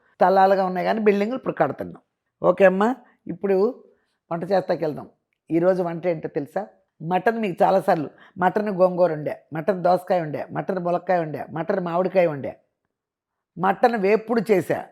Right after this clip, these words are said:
ఆ, వేపుడు కూడా చేశా, మటన్ కూరగా చేశా టమాటా వేసి, ఆ, మా పిల్లలందరూ వస్తే, విజయ్ వాళ్ళ ఫ్యామిలీ వచ్చినప్పుడు. ఈరోజు ఇప్పుడు చింతకాయలు వస్తున్నాయి లేతవి,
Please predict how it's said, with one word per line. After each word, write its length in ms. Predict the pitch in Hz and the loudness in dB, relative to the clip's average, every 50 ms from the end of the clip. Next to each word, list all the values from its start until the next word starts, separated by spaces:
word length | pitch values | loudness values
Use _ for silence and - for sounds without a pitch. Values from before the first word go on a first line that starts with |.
| _ - | _ -6
ఆ, 120 | 175 185 | -4 -2
వేపుడు 320 | 170 175 208 208 208 208 | 0 0 0 0 -2 -2
కూడా 180 | 202 214 220 208 - 190 | -2 0 -2 0 -2 -4
చేశా, 280 | 165 147 - 123 - - _ _ _ _ _ _ _ _ _ _ _ - | -4 -4 -6 -8 -10 -10 _ _ _ _ _ _ _ _ _ _ _ -4
మటన్ 340 | 170 202 208 - 247 247 247 | -2 0 0 0 0 -2 -2
కూరగా 360 | - - 214 240 254 233 247 | -2 0 2 4 6 6 6
చేశా 340 | 240 185 202 208 185 - 196 | 4 4 2 0 0 0 -2
టమాటా 380 | 165 175 175 185 190 185 196 180 | -2 0 -2 -2 -2 -2 0 0
వేసి, 380 | 165 156 139 - - 104 - - 170 | 0 0 -2 -6 -10 -14 -8 -6 -6
ఆ, 80 | 180 180 | -6 -6
మా 140 | 175 175 | -6 -8
పిల్లలందరూ 520 | 165 - 190 190 196 190 185 180 175 175 165 | -4 -2 0 0 0 0 -2 -2 -2 -2 -2
వస్తే, 360 | 151 - - - - - _ _ _ _ _ _ - | -2 -4 -8 -14 -16 -16 _ _ _ _ _ _ -10
విజయ్ 200 | 156 165 170 202 | -6 -2 2 2
వాళ్ళ 140 | 190 175 160 | 2 2 0
ఫ్యామిలీ 320 | 156 160 160 165 165 156 | -2 -4 -4 -2 -4 -4
వచ్చినప్పుడు. 480 | 143 135 - - 123 101 92 87 67 - _ _ _ _ - - _ _ 190 | -4 -6 -8 -12 -16 -14 -14 -16 -16 -18 _ _ _ _ -20 -20 _ _ -4
ఈరోజు 640 | 202 233 247 247 233 226 214 190 170 185 214 254 | -2 0 0 2 2 2 2 2 0 -2 -2 -2
ఇప్పుడు 340 | 302 226 220 - - 240 226 | -2 -4 -6 -6 -4 -6 -6
చింతకాయలు 640 | - - 220 214 226 214 269 262 277 254 240 208 190 | -4 -4 -6 -8 0 0 2 4 6 6 6 6 4
వస్తున్నాయి 380 | 185 - - 185 175 165 165 160 | 0 -2 -6 -6 -4 -2 0 0
లేతవి, 420 | 160 160 175 185 - - 147 | 2 2 0 0 -2 -6 -10